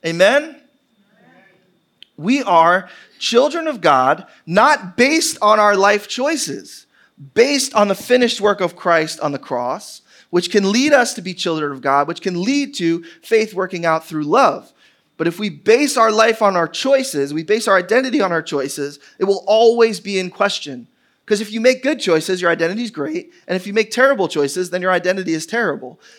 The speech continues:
And again, there's not really any in between. So if we put our faith in ourself, or if we try to say, "Jesus is great, but also I have to do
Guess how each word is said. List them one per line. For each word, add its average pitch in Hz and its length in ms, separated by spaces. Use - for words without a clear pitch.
And 190 160
again, 202 340
there's 165 200
not 233 240
really 254 320
any 196 220
in 180 260
between. 180 500
So 196 200
if 190 120
we 233 80
put - 260
our 262 140
faith - 680
in 208 120
ourself, 180 840
or 220 220
if 220 160
we 233 160
try 247 380
to 240 120
say, 208 340
"Jesus 220 500
is 185 160
great, 202 320
but 170 260
also 196 500
I 165 100
have 170 260
to 170 80
do 165 340